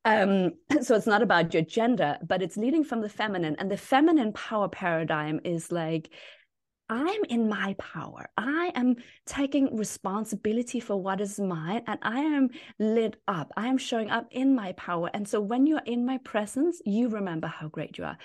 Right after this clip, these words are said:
You're gonna feel better about yourself because I'm not showing up in victim, but I'm also not trying to power over. I'm gonna see the best in you 'cause I remember the best in me.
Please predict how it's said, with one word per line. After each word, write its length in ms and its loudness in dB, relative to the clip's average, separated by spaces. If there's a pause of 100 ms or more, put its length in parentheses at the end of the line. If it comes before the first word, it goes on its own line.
(160)
You're 120 4
gonna 120 0
feel 160 0
better 320 -2
about 340 -4
yourself 420 -6 (600)
because 600 2
I'm 220 2
not 140 4
showing 240 0
up 120 2
in 120 0
victim, 360 0
but 120 -4
I'm 120 -2
also 200 2
not 160 0
trying 220 -2
to 120 -8
power 400 0
over. 300 2
I'm 160 0
gonna 160 2
see 240 -4
the 100 -2
best 380 -4
in 100 0
you 400 0
'cause 260 -12
I 120 0
remember 520 -6
the 120 -2
best 320 -6
in 100 -4
me. 220 0